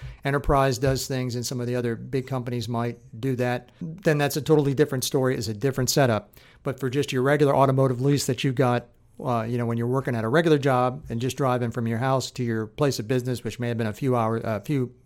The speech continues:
I'm sorry, I'm in Atlanta, so it's a few hours, right? But it could have been a few minutes away.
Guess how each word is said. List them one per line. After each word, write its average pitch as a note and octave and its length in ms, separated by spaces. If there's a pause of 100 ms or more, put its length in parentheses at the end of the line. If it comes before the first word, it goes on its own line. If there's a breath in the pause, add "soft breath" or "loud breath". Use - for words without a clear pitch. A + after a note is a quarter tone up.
I'm G#2 100
sorry, G2 180
I'm G2 80
in G#2 80
Atlanta, G#2 320
so G2+ 100
it's G2 100
a G#2+ 40
few A2 220
hours, F#2+ 280
right? G2+ 260 (360 loud breath)
But B2+ 260
it B2+ 180
could D3 100
have C3 60
been B2+ 120
a A#2 60
few D3 140
minutes B2+ 300
away. A#2+ 380